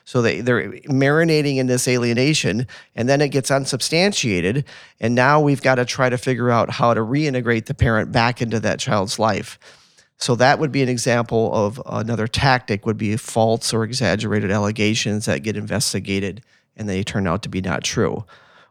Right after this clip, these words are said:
When it comes to estrangement, we oftentimes will see substantiated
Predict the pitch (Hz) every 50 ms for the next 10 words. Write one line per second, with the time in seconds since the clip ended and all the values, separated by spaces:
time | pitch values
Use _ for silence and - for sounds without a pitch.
0 | _ - - 117 107 101 - 139 135 131 113 107 120 113 - - - - 175 202
1 | 233 226 147 113 110 107 104 - - - - - - - 113 120 131 131 127 120
2 | 80 98 113 110 - - 113 113 - - 117 110 101 104 120 131 120 101 - -
3 | - - 190 170 143 135 135 135 - - _ _ - - - 143 135 - - -
4 | 151 165 180 175 - - 123 107 98 90 - - - -